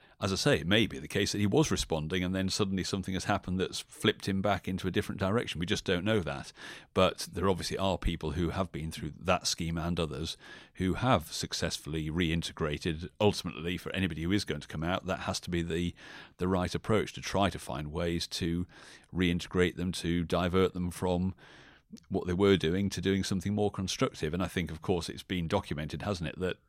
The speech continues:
one or two of those who rushed to the, onto the bridge to try to stop further attacks were indeed part of that cohort of free, uh, free defenders who were trying to rehabilitate themselves. So all,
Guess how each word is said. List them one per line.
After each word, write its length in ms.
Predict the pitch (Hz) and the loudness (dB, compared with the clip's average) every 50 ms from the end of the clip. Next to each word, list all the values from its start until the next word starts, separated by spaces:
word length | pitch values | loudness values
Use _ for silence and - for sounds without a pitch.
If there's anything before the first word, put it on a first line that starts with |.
| - _ _ | -20 _ _
one 180 | - 92 95 92 | -4 0 0 0
or 60 | 82 | 0
two 240 | - - - 95 90 | 0 0 2 2 2
of 80 | 78 | 2
those 240 | 73 82 82 82 - | 2 0 -2 -2 -2
who 320 | - - 82 80 80 80 - _ _ - | -2 -2 0 0 0 -2 -4 _ _ -4
rushed 360 | - 87 101 - - - - | 2 2 4 4 2 0 -2
to 100 | - 85 | -4 -4
the, 320 | 78 82 80 80 78 78 - - - - _ _ _ - _ _ _ - - _ _ _ _ _ _ _ - | -2 -2 -2 -2 -2 -4 -6 -10 -16 -20 _ _ _ -20 _ _ _ -20 -20 _ _ _ _ _ _ _ -6
onto 200 | 185 180 - - | -4 -4 -4 -4
the 80 | - | -6
bridge 360 | 73 73 98 98 90 82 - - | -2 0 2 2 2 0 -2 -6
to 80 | - | -6
try 200 | - - 90 80 | 0 0 0 0
to 80 | 73 78 | 0 -2
stop 320 | - - - 101 - - | -2 2 4 2 2 2
further 460 | - - 85 80 80 78 78 80 78 - - - - - - - - _ _ - | 0 0 2 2 2 2 0 -2 -2 -4 -8 -16 -20 -20 -20 -20 -20 _ _ -10
attacks 680 | 87 87 - - 92 92 - - - - - - - - - | -8 -6 -2 0 0 0 -2 -4 -6 -6 -6 -8 -10 -12 0
were 200 | - 92 101 98 | 4 6 6 6
indeed 440 | 90 87 82 98 95 95 92 87 82 - - - - - _ | 6 4 4 2 4 4 2 2 0 -6 -12 -18 -20 -18 _
part 260 | - 104 104 104 - | 0 2 2 2 2
of 60 | 104 90 | 2 2
that 200 | 98 95 - - | 2 2 2 2
cohort 540 | - 101 101 101 78 101 101 98 95 - | 2 4 4 6 6 6 6 4 4 2
of 240 | 101 98 95 - - - - - - - - - _ | 2 2 2 0 -4 -12 -18 -18 -18 -18 -20 -20 _
free, 300 | - - - 104 101 92 87 - 104 | -8 0 4 4 4 4 2 0 -4
uh, 80 | - - | -4 -6
free 200 | - - 110 104 | -2 4 4 4
defenders 560 | 92 87 - - 104 101 101 98 101 101 - - | 4 4 4 4 4 4 4 4 4 2 2 2
who 180 | - 104 101 | 2 4 4
were 260 | 104 104 107 101 95 90 - - | 6 6 6 4 4 2 -2 -2
trying 220 | - 110 104 107 | 0 0 2 2
to 120 | - - 101 | 0 0 2
rehabilitate 580 | 107 107 101 95 117 123 117 - - - - | 4 4 4 4 2 0 0 0 -4 -4 -4
themselves. 560 | - 69 78 - - 80 73 76 76 - - - - _ | -6 -8 -8 -6 -4 -4 -4 -4 -6 -8 -12 -16 -18 _
So 160 | - - 101 | -4 0 4
all, 180 | 101 98 98 | 4 4 4